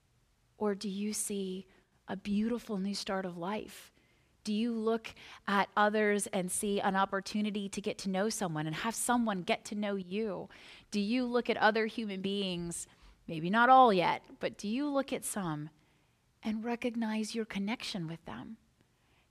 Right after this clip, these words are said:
"This is my parent. This is my sibling. This is my best friend. This is my colleague. These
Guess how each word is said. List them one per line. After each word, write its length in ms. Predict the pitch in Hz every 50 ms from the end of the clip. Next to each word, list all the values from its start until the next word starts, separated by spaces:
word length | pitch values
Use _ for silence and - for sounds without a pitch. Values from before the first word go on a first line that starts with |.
| _ _ _
"This 220 | - 247 240 -
is 140 | 220 226 233
my 140 | 240 226 226
parent. 540 | - - - - 269 269 262 233 202 80 - - - - - - - _
This 220 | - 233 226 -
is 120 | 240 240 240
my 180 | 240 233 240
sibling. 720 | 233 - - - 262 262 226 220 208 202 190 180 170 190 - - - - - - _
This 220 | 254 254 240 -
is 140 | 254 247 233
my 140 | 240 233 226
best 400 | 196 - 214 240 254 - - -
friend. 440 | - - 220 190 170 160 160 156 - - - - - _
This 200 | - 262 262 -
is 140 | 285 269 262
my 160 | 254 226 208
colleague. 800 | 202 - - - 262 254 262 254 214 196 180 - - _ - - _ _ _ _ _ _ _ _ _ _ _ _ _ _ _ _ _ _ _ _ _ _
These 340 | - 240 247 262 269 247